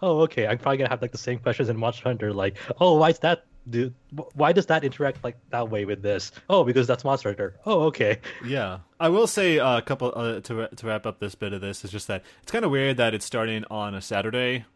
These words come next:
Speaker 2: going into Tuesday, but also it's like,
Speaker 1: Yes.
Speaker 2: I'm glad at least it's not one of those dumb betas that they've been doing lately for other games where it's like, "You gotta be here from nine o'clock to two o'clock, or else you can't play it." <laughs> I hate
Speaker 1: Oh,
Speaker 2: that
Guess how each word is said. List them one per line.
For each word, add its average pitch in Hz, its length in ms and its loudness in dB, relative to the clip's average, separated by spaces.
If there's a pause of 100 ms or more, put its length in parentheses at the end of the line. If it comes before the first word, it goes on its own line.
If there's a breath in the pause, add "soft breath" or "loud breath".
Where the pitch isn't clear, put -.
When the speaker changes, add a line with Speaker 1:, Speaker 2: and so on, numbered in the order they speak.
(120)
Speaker 2:
going 113 240 -6
into 104 160 -10
Tuesday, 120 580 -4
but 117 200 -8
also 135 400 -2
it's - 120 -10
like, 107 220 -4
Speaker 1:
Yes. - 20 -14
Speaker 2:
I'm 127 140 -6
glad 147 260 0
at 156 60 0
least 143 240 -2
it's - 140 -8
not 120 240 -2
one 120 120 -4
of 113 40 -8
those 110 180 -4
dumb 123 580 -4
betas 120 340 -4
that 107 120 -8
they've 110 120 -10
been 104 140 -10
doing 117 240 -6
lately 107 280 -8
for 104 260 -8 (220)
other 113 220 -4
games 110 380 -6
where 107 140 -8
it's 98 100 -10
like, 107 200 -4 (400 loud breath)
"You 107 80 -8
gotta 120 220 0
be 202 160 -4
here 175 140 0
from 113 160 -8
nine 104 200 -2
o'clock 180 320 -4
to - 80 -10
two 262 180 -4
o'clock, 208 500 -2 (100)
or 214 200 4
else 247 140 0
you 233 60 -10
can't 254 180 -2
play 269 320 2
it." 240 120 -2
<laughs> 240 800 -4
I 131 200 -2
hate 107 340 -2
Speaker 1:
Oh, 101 100 -2
Speaker 2:
that 98 200 -4